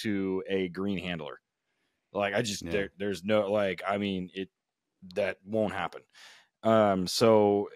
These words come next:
Speaker 1: I much prefer the, um, a dog that's a little older, um, that doesn't have bad habits, uh,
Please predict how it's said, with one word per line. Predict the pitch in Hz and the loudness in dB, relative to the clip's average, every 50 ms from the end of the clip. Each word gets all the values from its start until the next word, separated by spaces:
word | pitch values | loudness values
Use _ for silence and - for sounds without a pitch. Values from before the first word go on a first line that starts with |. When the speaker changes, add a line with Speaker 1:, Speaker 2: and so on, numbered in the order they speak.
| - _ _ _ _ _ _ - | -18 _ _ _ _ _ _ 2
Speaker 1:
I | 117 123 127 | 4 6 6
much | 110 104 110 110 107 98 - - | 6 6 6 6 6 4 2 -2
prefer | - 101 87 - - 101 95 95 92 90 87 82 82 85 | -6 -6 -6 -4 -2 -2 0 2 0 0 0 -2 -4 -6
the, | 85 80 87 87 82 82 80 80 78 73 - _ _ _ _ 92 | -8 -8 -6 -6 -4 -6 -6 -8 -8 -10 -14 _ _ _ _ -12
um, | 90 87 82 82 80 80 80 80 78 73 - _ _ _ _ _ _ - | -10 -8 -6 -8 -8 -8 -8 -10 -12 -12 -14 _ _ _ _ _ _ -10
a | 92 85 | -10 -8
dog | 76 98 90 92 95 95 | -4 -4 -2 -2 -2 -2
that's | 92 80 - | -4 -6 -8
a | 90 | -8
little | 80 76 78 90 95 101 101 107 104 | -8 -6 -4 -2 0 2 2 2 2
older, | 101 104 107 110 107 113 113 113 110 - - _ _ _ _ _ _ _ _ _ _ _ _ - - | 4 4 2 4 4 2 0 0 -2 -6 -14 _ _ _ _ _ _ _ _ _ _ _ _ -14 -8
um, | 101 95 95 90 85 82 | -6 -4 -4 -4 -4 -6
that | 85 85 - - | -6 -8 -8 -8
doesn't | 80 80 78 80 85 78 | -10 -10 -10 -10 -10 -8
have | 85 85 80 71 | -8 -8 -6 -6
bad | 80 80 80 80 | -4 -4 -4 -4
habits, | 90 82 82 82 90 87 - - - _ _ _ - - _ _ _ _ _ | -2 -4 -4 -4 -4 -6 -8 -14 -18 _ _ _ -20 -20 _ _ _ _ _
uh, | 90 92 95 92 92 90 87 87 87 85 82 | -6 -4 -2 -2 -2 -2 -2 -4 -4 -6 -6